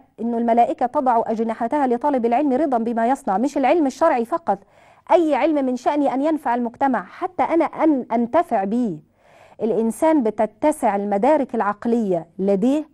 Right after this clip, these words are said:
بكل، كلما يقرأ، كلما يتثقف، كلما يفتح هذه المدارك الذهنية بمزيد من القراءة، زي ما إن، أو كما أن المعدة بتتغذى بال-، بالطعام،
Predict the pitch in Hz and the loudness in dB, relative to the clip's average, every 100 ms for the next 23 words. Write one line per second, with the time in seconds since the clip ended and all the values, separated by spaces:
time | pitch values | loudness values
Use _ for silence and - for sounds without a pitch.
0 | _ _ _ 202 208 320 294 269 - 247 | _ _ _ -6 0 2 2 0 -4 -2
1 | 269 285 302 330 - - _ _ _ 202 | 0 2 0 0 -4 -4 _ _ _ -4
2 | 226 262 254 262 - 320 - 185 - _ | 0 2 0 -2 -4 -8 -2 -4 -4 _
3 | _ _ _ _ _ _ 220 233 285 254 | _ _ _ _ _ _ 0 2 4 4
4 | 285 330 - 220 - 285 285 240 233 220 | 4 0 -4 -4 -4 -2 0 0 0 0
5 | 240 277 233 208 185 214 240 277 220 185 | 2 0 -2 -4 -2 -2 0 0 0 -2
6 | 214 202 294 247 247 226 240 254 285 202 | -2 -2 -2 0 0 -2 -2 2 2 2
7 | 160 _ _ _ _ _ 202 196 294 285 | -6 _ _ _ _ _ -6 0 0 2
8 | 254 240 302 277 - 226 311 277 214 269 | 0 0 0 0 0 0 0 0 0 0
9 | 240 233 254 240 190 185 185 202 233 214 | 0 2 0 0 -4 -4 -4 -8 -4 0
10 | 262 226 202 190 226 214 185 190 226 - | 0 2 -2 0 -2 -2 -6 -4 -4 0
11 | 220 269 302 | 2 4 2